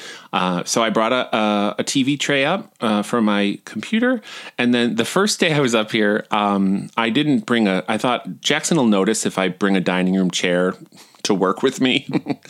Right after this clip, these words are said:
So, uh, I, uh, f-, made a makeshift, there was a, a, a bin of, of Christmas decorations,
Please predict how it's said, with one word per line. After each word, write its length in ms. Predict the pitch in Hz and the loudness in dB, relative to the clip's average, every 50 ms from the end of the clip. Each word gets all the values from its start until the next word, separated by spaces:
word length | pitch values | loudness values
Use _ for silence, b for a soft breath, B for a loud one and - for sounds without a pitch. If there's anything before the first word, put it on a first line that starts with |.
| B B B B B B | B B B B B B
So, 380 | - - - 117 110 104 101 - | -4 0 0 2 2 2 0 0
uh, 420 | - 117 104 104 101 95 92 90 - | 0 0 2 2 2 0 0 -2 -2
I, 380 | - 107 113 117 113 110 107 104 - | -2 0 0 2 2 0 0 0 0
uh, 180 | 107 101 104 | -2 -2 -2
f-, 220 | 98 - - - - | -4 -4 -4 0 2
made 300 | 139 135 139 143 143 135 | 2 2 2 2 2 2
a 120 | 123 117 | 2 2
makeshift, 880 | 113 110 113 127 135 - - - - 135 131 123 - - _ - - - _ _ _ _ _ _ _ | 2 2 2 2 0 -2 -4 0 0 0 0 0 -4 -8 _ -8 -10 -10 _ _ _ _ _ _ _
there 100 | - 127 | 0 2
was 120 | 127 117 - | 2 4 2
a, 240 | 120 117 113 - - | 2 2 2 0 0
a, 260 | 113 107 98 101 73 - | -2 0 0 0 -2 -4
a 60 | 90 | -6
bin 320 | - - 127 127 127 131 135 | -2 0 2 2 4 2 2
of, 160 | 117 104 107 _ - | 0 0 -4 _ -4
of 200 | - 98 95 - | -4 -4 -4 -2
Christmas 340 | - - 90 - 131 127 - | -4 -2 -2 0 -2 -2 0
decorations, 840 | - 104 90 - 90 85 80 80 - - 82 82 87 95 - - | -2 -2 -2 0 0 0 0 0 -2 -2 -2 -2 -2 -2 -4 -8